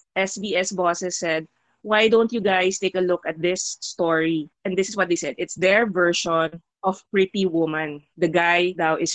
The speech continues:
Richard Gere. Parang ganun. Siyempre, we were, ano, at the time, I think they were very reluctant.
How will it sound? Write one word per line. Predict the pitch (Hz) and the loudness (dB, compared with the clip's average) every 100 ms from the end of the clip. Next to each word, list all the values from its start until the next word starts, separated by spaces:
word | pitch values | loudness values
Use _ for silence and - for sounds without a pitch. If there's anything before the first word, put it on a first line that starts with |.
| 175 | 0
Richard | 170 170 160 147 | 0 -2 -4 -4
Gere. | 160 160 175 151 139 - | -2 2 2 2 -2 -10
Parang | 139 147 | -10 -6
ganun. | 139 143 147 143 - _ - | -6 -2 -4 -4 -12 _ 0
Siyempre, | 269 302 | 4 4
we | 269 262 | 4 4
were, | 262 254 - | 6 6 4
ano, | 226 226 | 2 2
at | 190 | 2
the | 220 | 0
time, | 220 208 | 0 0
I | 202 | 2
think | 208 214 | 0 2
they | 208 | 2
were | 208 | 2
very | 190 196 220 | 2 2 2
reluctant. | 202 196 180 - 196 | 2 4 2 0 -4